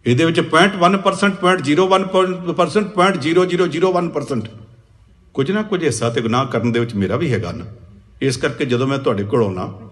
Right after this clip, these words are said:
ਮੈਂ ਤੁਹਾਨੂੰ ਨਹੀਂ ਵੇਖਦਾ, ਮੈਂ ਤੁਹਾਡੇ ਵਿੱਚੋਂ ਆਪਣੇ ਦੋ ਬੱਚੇ ਵੇਖਦਾ। ਮੈਂ ਉਦੋਂ ਸੋਚਦਾ ਕਿ ਇਸ ਪੀੜ੍ਹੀ ਦੇ ਵਾਸਤੇ ਅਸੀਂ ਛੱਡਿਆ ਕੀ,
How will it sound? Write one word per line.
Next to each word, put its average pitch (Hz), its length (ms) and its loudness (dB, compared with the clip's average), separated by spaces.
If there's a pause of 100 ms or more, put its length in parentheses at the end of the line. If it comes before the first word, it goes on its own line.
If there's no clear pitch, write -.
(360)
ਮੈਂ 117 120 2
ਤੁਹਾਨੂੰ 120 360 0
ਨਹੀਂ 202 120 2
ਵੇਖਦਾ, - 560 -2 (260)
ਮੈਂ 120 100 4
ਤੁਹਾਡੇ 117 280 2
ਵਿੱਚੋਂ 131 260 0
ਆਪਣੇ 147 280 0
ਦੋ 143 160 2
ਬੱਚੇ 113 260 0
ਵੇਖਦਾ। 98 440 -2 (1000)
ਮੈਂ 120 120 4
ਉਦੋਂ 156 340 2
ਸੋਚਦਾ 110 640 -2 (220)
ਕਿ 135 80 0
ਇਸ 135 160 2
ਪੀੜ੍ਹੀ 147 260 -6
ਦੇ 147 60 -2
ਵਾਸਤੇ 131 300 0
ਅਸੀਂ 123 160 -6
ਛੱਡਿਆ 151 360 -4
ਕੀ, - 240 -10